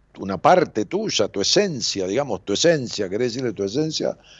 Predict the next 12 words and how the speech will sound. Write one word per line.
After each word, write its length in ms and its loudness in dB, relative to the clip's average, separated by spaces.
este, 720 6
a 100 2
través 340 6
de, 260 4
de, 320 0
de 180 -2
un 160 -2
sueño 440 4
recurrente, 960 4
de 80 -2
un 120 -6
sueño 480 -4